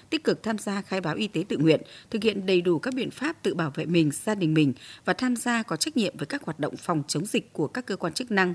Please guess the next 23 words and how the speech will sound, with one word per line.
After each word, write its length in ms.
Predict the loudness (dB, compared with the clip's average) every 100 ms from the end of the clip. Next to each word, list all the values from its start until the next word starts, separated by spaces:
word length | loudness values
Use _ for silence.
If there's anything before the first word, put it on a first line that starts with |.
| -2
và 120 | -2
cộng 220 | -2 0
đồng. 180 | 2 2 -4 -16 -20 -10 4
Người 120 | 4
đứng 160 | 6 4
đầu 140 | 2
doanh 260 | 2 0 4
nghiệp, 200 | 2 2
cơ 100 | -2
sở 160 | 0 0
sản 220 | 0 -2
xuất, 340 | -2 -2 -2 -4
cơ 100 | -2
sở 200 | -2 -2
kinh 220 | -4 -4
doanh 200 | -2 -2
hàng 160 | -2
hóa, 280 | 0 0 0 -2 -14 -2
dịch 240 | 0 4
vụ 220 | 4 4 0 -4
chịu 200 | 2 2
trách 180 | 2 4
nhiệm 200 | 4 4